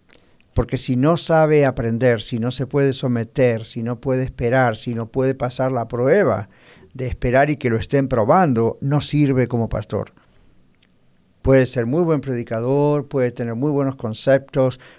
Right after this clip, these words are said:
puede hablar sana doctrina y sin embargo, en algún momento se va a saber,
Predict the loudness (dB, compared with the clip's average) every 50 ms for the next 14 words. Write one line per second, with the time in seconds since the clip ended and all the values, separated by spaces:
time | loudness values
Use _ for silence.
0 | _ _ _ 0 2 4 4 4 4 4 2 0 0 0 -2 0 0 2 0 0
1 | -2 -4 -6 -4 -2 -2 0 0 0 -2 -2 -4 -4 -4 -4 -4 -2 -4 -4 -6
2 | -6 -2 2 2 4 4 2 0 0 0 0 0 0 -2 -6 -12 -20 -20 _ _
3 | -2 0 0 0 0 0 0 0 0 -2 -2 -2 0 2 4 4 4 2 0 0
4 | -2 -2 -2 -2 -2 -2 -4 -6 -10 -12 -14 -14 -10 -6 -4 -2 0 2 2 2
5 | 0 -2 -2 -4 -2 0 0 0 -2 -2 -6